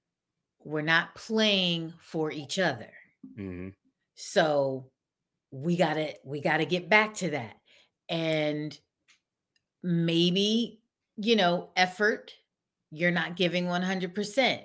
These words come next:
Speaker 1: You're kinda just like, "Oh, if I ain't got it, I ain't got it, and I'm not gonna really try."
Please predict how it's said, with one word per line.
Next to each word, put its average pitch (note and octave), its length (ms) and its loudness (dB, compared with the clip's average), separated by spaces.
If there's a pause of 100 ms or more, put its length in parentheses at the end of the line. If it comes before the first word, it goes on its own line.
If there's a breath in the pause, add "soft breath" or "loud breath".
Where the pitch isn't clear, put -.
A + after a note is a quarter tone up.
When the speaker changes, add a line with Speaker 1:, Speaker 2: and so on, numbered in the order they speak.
Speaker 1:
You're C#3+ 140 -8
kinda D#3 360 -2
just D#3 320 -2
like, D#3+ 320 2
"Oh, E3+ 240 2
if E3 120 -4
I D#3 160 2
ain't D#3 140 0
got D#3 220 4
it, D3+ 120 0
I D3+ 80 0
ain't D3 200 -2
got D3+ 220 0
it, D3 80 2
and C#3 100 -2
I'm C3+ 140 -2
not B2+ 200 -4
gonna C#3+ 180 -6
really C3+ 560 -4
try." B2+ 420 -4